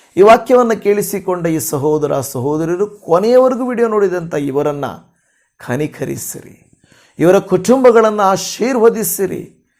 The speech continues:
ಇವರು ನಿಮಗಾಗಿ ನಿಂತಿದ್ದಾರಪ್ಪ, ಸಹಿಸುತ್ತಾ ಇದ್ದಾರೆ, ನಿಂದೆ, ಅವಮಾನ, ವೇದನೆಗಳನ್ನು ಸಹಿಸಿ ತಾಳ್ಮೆಯಿಂದಿದ್ದಾರೆ. ಆದ್ದರಿಂದ ನೀನು ಅವರನ್ನ ಕೈ ಬಿಡೋದಿಲ್ಲ,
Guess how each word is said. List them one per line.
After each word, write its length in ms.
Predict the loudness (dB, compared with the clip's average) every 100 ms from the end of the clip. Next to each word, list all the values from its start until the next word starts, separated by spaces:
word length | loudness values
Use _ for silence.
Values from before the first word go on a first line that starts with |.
| _ _ _
ಇವರು 300 | 2 4 2
ನಿಮಗಾಗಿ 680 | 2 0 6 6 6 4 0
ನಿಂತಿದ್ದಾರಪ್ಪ, 800 | -4 -4 -6 -4 -8 -8 -12 -14 -16 -20 _ _ _ _ _
ಸಹಿಸುತ್ತಾ 680 | -16 -2 0 0 -4 -4 0
ಇದ್ದಾರೆ, 480 | 0 0 -4 -6 -8
ನಿಂದೆ, 440 | -6 -4 -2 0 2
ಅವಮಾನ, 540 | 4 4 2 2 0
ವೇದನೆಗಳನ್ನು 760 | 0 0 0 0 -2 -4 -4 -6
ಸಹಿಸಿ 440 | -6 -6 -4 -6
ತಾಳ್ಮೆಯಿಂದಿದ್ದಾರೆ. 1200 | 0 6 6 6 0 0 -2 -4 -2 -2 -6 -10 _ _ _ _ _ -6
ಆದ್ದರಿಂದ 380 | -4 -2 -2 -4
ನೀನು 340 | -4 -2 -2
ಅವರನ್ನ 240 | -2 -2
ಕೈ 300 | -6 -8 -8
ಬಿಡೋದಿಲ್ಲ, 540 | -6 -4 -4 -4 -6